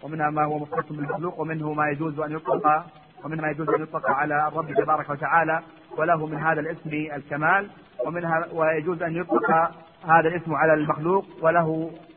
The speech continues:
من هذا الاسم النقص. وهذا يسأل ما المقصود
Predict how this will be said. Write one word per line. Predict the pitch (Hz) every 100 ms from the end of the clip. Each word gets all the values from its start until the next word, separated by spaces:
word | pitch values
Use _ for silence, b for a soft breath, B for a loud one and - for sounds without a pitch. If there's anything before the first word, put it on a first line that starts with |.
| - - _ _ _ _ -
من | - 160
هذا | 165 160 156
الاسم | - - - 147 147
النقص. | 160 170 - - - - - - _ _ _ _ _ _ _ _ _ _ _ _ _ _ _ _ _ _ _ _ _ _ _ _ _ _ _ -
وهذا | 135 165 165
يسأل | 180 151 151
ما |
المقصود | 175 175 - 180 185